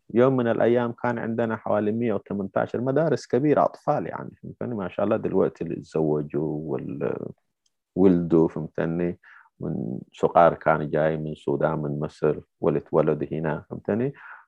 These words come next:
و-، ويمكن يعني الطفل ذاك اللي بدك من يوم ذاك اللي لبسته الحجاب، ما شاء الله، يعني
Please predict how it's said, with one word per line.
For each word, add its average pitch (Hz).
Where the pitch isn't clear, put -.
و-، 107
ويمكن 135
يعني 117
الطفل 120
ذاك 123
اللي 101
بدك 120
من 101
يوم 98
ذاك 110
اللي 85
لبسته 90
الحجاب، 95
ما 87
شاء -
الله، 90
يعني 82